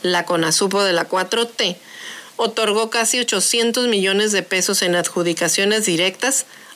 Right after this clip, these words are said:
a una red de seis compañías cuyos socios han participado en empresas fantasmas y manejos irregulares en el issste y en la sedatu.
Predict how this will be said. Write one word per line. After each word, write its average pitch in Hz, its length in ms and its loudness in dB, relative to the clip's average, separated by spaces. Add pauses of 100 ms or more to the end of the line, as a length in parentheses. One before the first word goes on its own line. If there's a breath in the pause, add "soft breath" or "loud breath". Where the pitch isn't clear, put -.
a 185 120 0
una 220 240 2
red 208 220 0
de 180 220 0
seis 240 300 0
compañías 220 600 2
cuyos 175 320 0
socios 240 560 0 (280 loud breath)
han 208 160 0
participado 196 720 0
en 196 80 2
empresas 185 480 0
fantasmas 202 840 0
y 208 100 0
manejos 180 480 0
irregulares 175 800 0
en 165 160 0
el 165 160 2
issste 220 400 0 (400 loud breath)
y 185 120 0
en 185 120 2
la 190 100 2
sedatu. 233 520 0